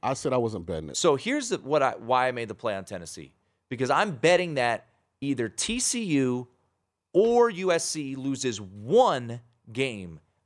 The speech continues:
Speaker 2: of their final six.
Speaker 1: Mm-hmm.
Speaker 2: If they lose one game, Tennessee's in. I really believe that.
Speaker 1: Okay.
Speaker 2: Because they have a twenty-seven point win on the road over L S U,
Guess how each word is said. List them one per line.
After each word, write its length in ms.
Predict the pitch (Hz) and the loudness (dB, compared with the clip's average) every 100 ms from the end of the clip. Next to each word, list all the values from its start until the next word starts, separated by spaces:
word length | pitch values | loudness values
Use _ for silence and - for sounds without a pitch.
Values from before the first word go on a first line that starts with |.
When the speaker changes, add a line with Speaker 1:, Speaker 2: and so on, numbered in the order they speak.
| - | -6
Speaker 2:
of 120 | 113 | -2
their 120 | 110 | -4
final 320 | - 107 98 | -4 -4 -4
six. 480 | 92 - - - - | -6 -8 -10 -10 -6
Speaker 1:
Mm-hmm. 300 | 113 117 113 | -2 -2 0
Speaker 2:
If 140 | 107 101 | -2 4
they 160 | 151 | 4
lose 320 | 208 214 202 123 | 4 2 -2 -4
one 420 | 107 165 220 240 | -2 2 2 0
game, 420 | 214 220 269 277 _ _ _ _ | -2 -2 -4 -10 _ _ _ _
Tennessee's 440 | 139 135 113 113 80 | -4 -2 -4 -6 -10
in. 80 | 69 _ _ _ _ _ _ _ _ _ _ | -16 _ _ _ _ _ _ _ _ _ _
I 60 | 135 | 0
really 260 | 160 180 | 4 4
believe 260 | 170 175 123 | 4 2 0
that. 180 | 85 - _ _ | -2 -6 _ _
Speaker 1:
Okay. 160 | 226 247 _ _ _ | -8 -8 _ _ _
Speaker 2:
Because 300 | 113 123 117 | -4 0 2
they 140 | 120 | 4
have 280 | 120 117 104 98 | 4 2 0 -4
a 260 | 95 92 - _ _ - | -6 -6 -12 _ _ -16
twenty-seven 680 | - 110 139 170 - 156 170 | -8 -2 0 0 2 2 0
point 260 | 147 175 143 | -2 -4 -2
win 260 | 123 117 - | -4 -6 -6
on 240 | 113 135 170 | 0 2 2
the 80 | |
road 380 | 151 131 120 127 - | 2 4 4 2 0
over 340 | 120 147 175 - | 0 2 2 4
L 200 | 143 143 | 4 4
S 240 | 139 - | 2 0
U, 260 | 107 101 | -4 -4